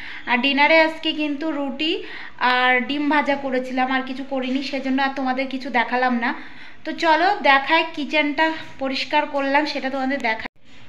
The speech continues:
এদিকে দেখো, কিচেনটা পুরো পরিষ্কার করে নিয়েছি, পাটা,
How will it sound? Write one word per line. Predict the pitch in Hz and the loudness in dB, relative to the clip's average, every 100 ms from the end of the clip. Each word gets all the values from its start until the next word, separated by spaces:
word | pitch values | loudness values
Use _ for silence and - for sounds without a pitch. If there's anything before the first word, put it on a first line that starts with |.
| - - - | -14 -10 0
এদিকে | 262 285 320 | 2 6 6
দেখো, | 311 294 302 370 - - - - - - - - - - - | 8 8 6 4 2 -12 -14 -14 -14 -14 -14 -14 -14 -6 0
কিচেনটা | 285 302 302 302 | 4 6 6 6
পুরো | 320 311 285 294 311 | 4 0 -2 4 6
পরিষ্কার | 320 302 285 - - 294 294 | 6 4 4 2 4 4 4
করে | 294 285 | 4 4
নিয়েছি, | 277 277 277 269 302 | 4 2 0 0 0
পাটা, | 302 247 247 285 | 4 4 4 4